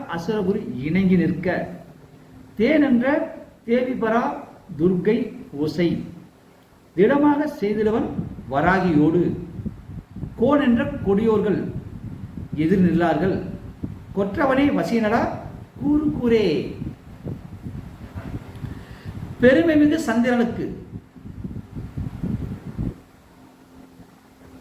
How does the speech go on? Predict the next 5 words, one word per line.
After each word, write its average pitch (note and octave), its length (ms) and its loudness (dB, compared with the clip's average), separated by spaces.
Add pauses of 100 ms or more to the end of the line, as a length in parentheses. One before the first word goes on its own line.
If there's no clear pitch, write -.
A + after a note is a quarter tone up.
(800)
சந்திரன் A#3 440 4
என்ற G#3+ 260 4
ராசிக்குரியவரும் F3+ 640 4 (680)
அந்த D#3+ 240 -4
ராசியாதிபதி, D#3+ 520 0